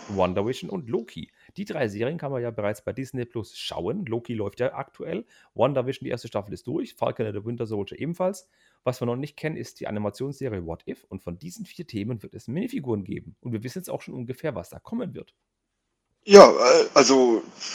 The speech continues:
Speaker 2: interessant.
Speaker 1: Mega.
Speaker 2: Ja.
Speaker 1: Die
Speaker 2: Ähm,
Speaker 1: greifen den Hype halt voll auf.
Speaker 2: Ja, ja, ja, ja. Also es gibt ein paar Figuren, auf die freue ich mich.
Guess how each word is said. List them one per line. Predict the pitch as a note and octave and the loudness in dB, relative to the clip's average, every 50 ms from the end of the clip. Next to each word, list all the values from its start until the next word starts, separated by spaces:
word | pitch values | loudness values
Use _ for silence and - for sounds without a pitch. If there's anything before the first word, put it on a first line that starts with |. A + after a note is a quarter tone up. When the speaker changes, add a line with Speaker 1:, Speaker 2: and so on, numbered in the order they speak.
| - - - - - - - - - - - - | -12 -14 -16 -18 -20 -20 -20 -20 -20 -20 -10 -2
Speaker 2:
interessant. | - C#3+ A#2+ - C3 - - F3 E3+ C#3 G#2 - - - - - - - - - - - - - - - - - - | 0 0 2 4 6 10 12 12 12 12 8 -2 -10 -14 -20 -20 -20 -20 -20 -20 -20 -20 -20 -20 -20 -20 -20 -20 -12
Speaker 1:
Mega. | - G2 A#2 C#3 C3 - D#2 D#2 - - - - - _ _ _ _ _ _ _ _ _ _ - | -6 -4 -4 -4 -2 -4 -8 -8 -8 -20 -20 -20 -20 _ _ _ _ _ _ _ _ _ _ 0
Speaker 2:
Ja. | - D3+ C#3 - - - _ _ _ _ _ _ - _ _ _ _ - - | 6 6 6 6 4 -4 _ _ _ _ _ _ -20 _ _ _ _ 6 12
Speaker 1:
Die | |
Speaker 2:
Ähm, | - D3+ D3+ D#3 D#3 D#3 | 12 12 12 12 10 6
Speaker 1:
greifen | D#3 - F#2+ A2+ - B2+ | 2 0 0 0 -2 -2
den | A2+ G2+ F#2+ | -2 -2 0
Hype | G#2 G#2 A#2 - | 0 0 0 0
halt | - F#2+ - | -2 -6 -4
voll | - F#2+ - - | -4 -4 -4 -4
auf. | - - - - _ _ _ _ _ _ _ _ _ _ - | -8 -10 -12 -16 _ _ _ _ _ _ _ _ _ _ 0
Speaker 2:
Ja, | C3 C3+ C#3+ | 4 6 8
ja, | E3 E3+ C3+ G#2+ G#2+ | 8 8 8 6 2
ja, | A#2 C3+ D#3 C#3+ | -2 0 0 0
ja. | A#2+ - - - - | 0 -2 -6 -12 -14
Also | - - B2+ - - D3+ D3 C#3+ C#3 C3+ C3 B2+ - - - - | -8 -8 -6 -2 2 4 4 6 6 4 2 0 -4 -14 -20 -16
es | - - - - | -12 -12 -10 -8
gibt | - - _ _ | -8 -10 _ _
ein | - C#3+ | -6 4
paar | C3+ D#3 D#3 | 6 6 6
Figuren, | D#3 - - - - D3+ D#3 D3+ C#3+ | 6 2 -8 -4 0 0 0 0 0
auf | - C3 - - | -2 -2 -4 -4
die | - C#3 C#3 C3 C3 B2+ - _ _ _ _ - - - - - - - - _ _ _ _ _ | -4 -2 0 0 0 0 -2 _ _ _ _ -20 -20 -20 -20 -20 -20 -20 -20 _ _ _ _ _
freue | - - - C#3 D#3 F#3 | -8 0 4 8 8 8
ich | G3+ - - | 8 6 6
mich. | A3+ A#3+ B3 A#3 - - - - | 6 6 6 4 0 -10 -14 -16